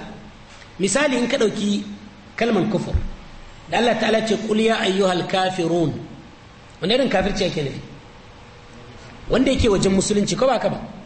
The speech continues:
Da Allah Ta'ala ya ce, "Wal kafiruna humuz zalimun."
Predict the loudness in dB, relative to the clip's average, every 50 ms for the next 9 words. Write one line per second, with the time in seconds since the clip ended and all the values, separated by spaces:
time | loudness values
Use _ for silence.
0 | -20 -20 -20 -20 -20 -20 -20 -20 -20 -20 -18 -16 -16 -14 -14 -16 -16 -8 -4 -2
1 | 0 2 2 2 2 2 0 0 0 2 2 2 2 2 0 0 0 2 4 4
2 | 4 2 2 0 -2 0 0 0 0 0 0 0 0 0 2 2 2 2 2 2
3 | 2 2 0 0 0 0 2 2 2 2 2 2 2 2 2 2 2 0 0 -2
4 | -4 -6